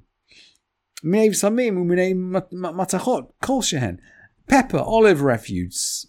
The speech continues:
uh, different kinds of spices, different kinds of metal. Metal was very precious in those days.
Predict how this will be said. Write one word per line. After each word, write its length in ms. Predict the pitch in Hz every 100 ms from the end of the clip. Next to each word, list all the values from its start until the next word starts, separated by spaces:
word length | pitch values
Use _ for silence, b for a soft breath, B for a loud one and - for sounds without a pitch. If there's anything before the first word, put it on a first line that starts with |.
| -
uh, 220 | - 180 180
different 340 | 285 269 247
kinds 200 | 226 214
of 80 | 202
spices, 600 | - 247 240 - 131 -
different 360 | - 208 208
kinds 200 | 170 175
of 60 | 160
metal. 320 | 185 202 151
Metal 240 | 170 233 233
was 100 | 175
very 180 | 240
precious 520 | 175 - 196 - 147 -
in 120 | 113
those 240 | 120 113
days. 400 | - - - 135